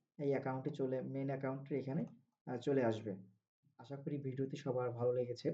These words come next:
আর আমার ভিডিওটির মাধ্যমে যদি কারো কোনো উপকার হয়ে থাকে, তো আমার চ্যানেলটি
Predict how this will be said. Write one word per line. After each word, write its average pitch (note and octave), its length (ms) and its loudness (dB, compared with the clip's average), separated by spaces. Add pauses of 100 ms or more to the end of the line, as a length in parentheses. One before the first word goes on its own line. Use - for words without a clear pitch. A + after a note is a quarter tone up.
(800)
আর C3 80 8
আমার C3 200 10
ভিডিওটির C3+ 920 10
মাধ্যমে C3 500 2
যদি B2+ 220 0
কারো B2 280 4
কোনো B2+ 200 0
উপকার C3 600 6
হয়ে C3 260 10
থাকে, C3+ 320 4 (960)
তো C#3+ 80 6
আমার C3+ 120 8
চ্যানেলটি C#3 420 6